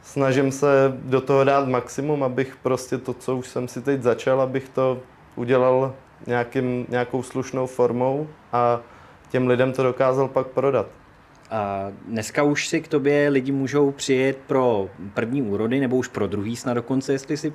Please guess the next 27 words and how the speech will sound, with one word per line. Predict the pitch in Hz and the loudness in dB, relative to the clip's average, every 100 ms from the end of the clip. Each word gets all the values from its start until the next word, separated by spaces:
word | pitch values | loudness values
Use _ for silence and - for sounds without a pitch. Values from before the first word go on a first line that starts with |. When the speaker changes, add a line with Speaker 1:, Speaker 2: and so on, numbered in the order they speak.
| - | -8
Speaker 2:
dobře | 101 131 123 | -4 -4 -4
pamatuju. | - 131 143 156 160 165 - - - - | -4 -2 -2 -2 -4 -6 -18 -20 -20 -10
A | - 107 | -2 -2
pro | 104 - 127 | -2 -4 -2
co | 170 | -2
si | 190 | 0
teď | 180 165 | 2 0
k | - | 2
tobě | 170 165 | 0 2
můžou | 165 160 170 | 0 0 0
přijet? | 170 156 78 | 0 -2 -4
Speaker 1:
Eh, | - - - - - - - - - 110 110 110 | -10 -20 -20 -20 -20 -20 -20 -20 -4 0 2 2
de | 107 | 0
facto, | 107 139 139 151 151 151 127 123 123 | 0 -2 0 4 4 4 2 0 -2
eh, | - - - - - | -6 -20 -20 -20 -6
ke | - | -2
sklizni | 131 - 131 135 131 139 143 139 135 - | -2 -4 -4 -2 -2 -2 0 0 -2 -2
teď | 127 120 | -2 -2
mám | 123 127 113 104 | -4 -2 -2 -4
bazalku, | 98 113 123 127 135 151 143 151 151 - - - - | 0 0 2 2 0 0 0 0 -8 -20 -20 -20 -4
de-, | 120 - - | -4 -4 -4
dá | 120 120 | 0 0
se | - | 0
říct | 131 127 | -2 -4
přebytky. | - - 113 127 127 - 135 135 - - - | -8 -2 0 0 -2 0 0 0 -12 -20 -8
Eh, | - 120 120 | 0 2 4
mám | 120 120 123 | 2 2 2